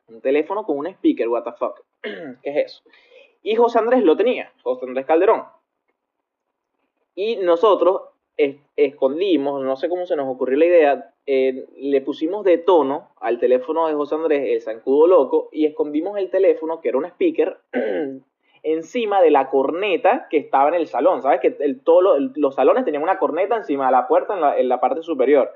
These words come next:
eh, que por ahí de repente ponían música o daban anuncios, whatever. Y durante todo el día, <clears throat> cada vez que un profesor entraba a dar su clase,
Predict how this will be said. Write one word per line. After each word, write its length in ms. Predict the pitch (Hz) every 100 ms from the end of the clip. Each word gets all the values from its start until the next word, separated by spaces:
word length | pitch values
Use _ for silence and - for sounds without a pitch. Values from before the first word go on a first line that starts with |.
| _ _ _ _ _
eh, 380 | 143 135 131 127
que 120 | 127
por 160 | 127 117
ahí 160 | 117 143
de 100 | 156
repente 320 | 143 131 131
ponían 280 | 131 123 143
música 460 | 180 202 190 156
o 80 | 131
daban 220 | 120 135
anuncios, 520 | 139 123 170 185 170 127
whatever. 480 | 123 123 113 110 _ _ _ _ _ _
Y 220 | - 208 233
durante 380 | 180 165 151 160
todo 200 | 190 226
el 80 | 233
día, 480 | 220 165 190 254 -
<clears throat> 380 | 185 185 139 131
cada 180 | 139 165
vez 120 | 175
que 80 | 185
un 60 |
profesor 340 | - 156 143 156
entraba 360 | 160 165 139
a 100 | 131
dar 60 | 127
su 100 | 190
clase, 420 | 185 175 127 180